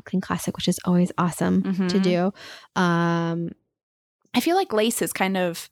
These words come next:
Speaker 1: It
Speaker 2: not
Speaker 1: is, but
Speaker 2: necessarily on its way out, but just in different ways on the dress.
Speaker 1: Yeah, reima-, yeah.
Speaker 2: Reimagined, as you would
Speaker 1: Reimagined,
Speaker 2: say.
Speaker 1: yeah.
Speaker 2: Yes.
Speaker 1: A little more,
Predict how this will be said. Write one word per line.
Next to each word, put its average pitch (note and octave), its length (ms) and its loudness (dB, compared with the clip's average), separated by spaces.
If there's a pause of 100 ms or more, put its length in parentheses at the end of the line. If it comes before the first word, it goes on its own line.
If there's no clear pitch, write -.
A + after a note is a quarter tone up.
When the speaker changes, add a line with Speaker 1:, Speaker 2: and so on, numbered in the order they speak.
Speaker 1:
It - 40 0
Speaker 2:
not B4+ 80 2
Speaker 1:
is, A4 80 2
but C#5 100 2
Speaker 2:
necessarily A4+ 320 2
on D#4+ 120 2
its D#4+ 140 -2
way B3+ 200 2
out, G3+ 380 2
but G#3 160 2
just A3+ 260 0
in A3 160 2
different G3+ 380 0
ways F3+ 420 0
on D3 140 -4
the - 80 -6
dress. - 500 -2 (240)
Speaker 1:
Yeah, F#4 200 4 (200)
reima-, C4+ 400 0
yeah. F3+ 280 2 (360)
Speaker 2:
Reimagined, G#3 480 0
as - 80 -18
you D#4 120 -2
would F4+ 100 6
Speaker 1:
Reimagined, A3 220 2
Speaker 2:
say. - 160 0
Speaker 1:
yeah. G#3 180 2
Speaker 2:
Yes. - 200 0
Speaker 1:
A - 20 -8
little C4 160 2
more, B3+ 140 4